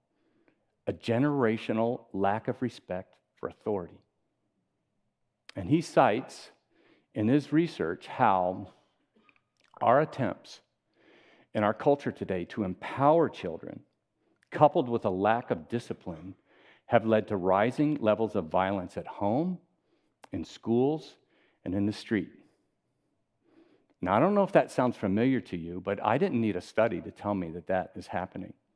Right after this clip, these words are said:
And there's a lot of confusion about this, this concept of disciplining our children that's going on today. I hear things like, "Well, I just love,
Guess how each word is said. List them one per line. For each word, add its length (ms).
And 100
there's 140
a 40
lot 300
of 80
confusion 640
about 340
this, 320
this 160
concept 680
of 400
disciplining 640
our 120
children 520
that's 140
going 280
on 200
today. 440
I 140
hear 140
things 320
like, 180
"Well, 120
I 120
just 260
love, 220